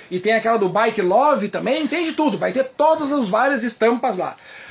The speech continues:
Vai ter uma série de estampas. Se eu não me engano, são quinze ou vinte estampas diferentes.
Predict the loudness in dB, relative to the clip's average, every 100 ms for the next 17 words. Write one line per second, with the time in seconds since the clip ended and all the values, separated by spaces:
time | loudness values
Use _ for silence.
0 | -4 0 0 0 -4 -2 0 0 2 2
1 | 2 4 4 4 4 2 0 0 0 -2
2 | -4 -2 0 0 0 0 -2 -4 -6 -2
3 | 0 2 2 0 0 -2 -2 -2 -2 0
4 | 0 2 -2 0 -2 2 2 2 0 0
5 | 0